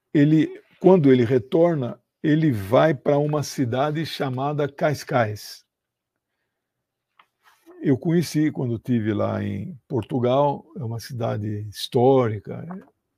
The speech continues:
altamente visitada, né?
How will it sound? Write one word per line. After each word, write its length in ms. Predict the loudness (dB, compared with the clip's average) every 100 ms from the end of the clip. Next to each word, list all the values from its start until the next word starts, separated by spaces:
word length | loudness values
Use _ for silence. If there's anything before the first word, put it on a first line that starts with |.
| _ _ _
altamente 720 | -4 -4 -4 -6 -6 -6 -6 -8 -8
visitada, 920 | -4 -6 -6 -8 -4 -2 -4 -6 -8
né? 240 | -8 -10